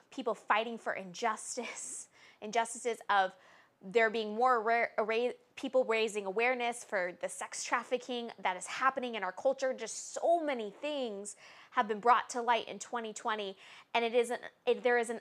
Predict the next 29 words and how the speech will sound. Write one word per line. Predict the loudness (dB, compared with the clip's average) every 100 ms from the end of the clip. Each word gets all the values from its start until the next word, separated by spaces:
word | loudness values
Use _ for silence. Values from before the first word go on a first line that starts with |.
| -2
unearthing | -2 0 0 0 0 -4 -4 -8 -16 _ _
that | -2
is | 0 0
happening, | 0 0 -2 -6
and | -6
it's | -4
not | -2 -4
just | -6
happening | -4 -2 0 -2 -4
in |
our | -4
culture, | -2 -2 0
but | 0
it's | 0 0
happening | 2 2 0 -6
in | -6
our | -6
churches. | -6 -2 -2 -2 -6 -6 -8 -10 -12 _ _ _ _
It's | -8 0
happening | 4 4 2 -4
in | -4
the | -2
body | 0 0 0 -2
of | -4
Christ | -4 2 2 0 -8 -8
today. | -8 -2 0 2 0 -4 -14 -20 -20 6
And | 8 8 4 -12 _ -12
this | 0 2 2 -4 -10 -14 _ _ _
prayer | 4 6 8 6 4 -2